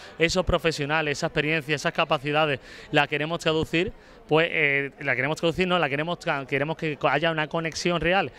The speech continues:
entre la academia y la práctica para que se puedan co-, eh, crear, eh, y producir contenidos que ayuden realmente a protocolarizar, a sistematizar todos estos procesos que estamos desarrollando.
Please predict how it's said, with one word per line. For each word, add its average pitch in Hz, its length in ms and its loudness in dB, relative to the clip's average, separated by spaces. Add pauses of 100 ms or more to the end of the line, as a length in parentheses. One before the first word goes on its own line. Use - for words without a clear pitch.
(160)
entre 139 240 0
la 131 80 2
academia 139 640 0
y 147 80 -4
la 135 120 2
práctica 175 460 0
para 170 160 0
que 143 140 0
se 135 100 -6
puedan 151 280 0
co-, 165 260 -6
eh, 147 160 -2
crear, 160 340 2 (400)
eh, 147 240 2
y 139 40 -2
producir 151 440 0
contenidos 160 800 0 (260)
que - 80 2
ayuden 160 300 2
realmente 170 580 -2
a 160 120 2
protocolarizar, 151 880 0 (220)
a 156 100 0
sistematizar 147 680 -2
todos 170 220 0
estos 165 200 -2
procesos 160 320 -2
que 165 80 -4
estamos 147 280 0
desarrollando. 131 540 -2